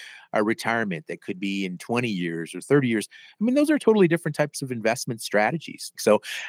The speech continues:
actually designing an investment portfolio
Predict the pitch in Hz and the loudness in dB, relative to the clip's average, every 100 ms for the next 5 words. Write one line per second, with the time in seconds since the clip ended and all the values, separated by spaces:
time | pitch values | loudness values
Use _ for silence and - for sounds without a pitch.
0 | - 151 208 - 185 123 98 104 143 180 | -2 0 2 2 4 2 0 -2 2 2
1 | 127 95 85 123 - 123 - 92 - 92 | 2 -2 0 -2 -2 -10 -4 -6 -2 -2
2 | 117 143 156 165 | 2 2 2 0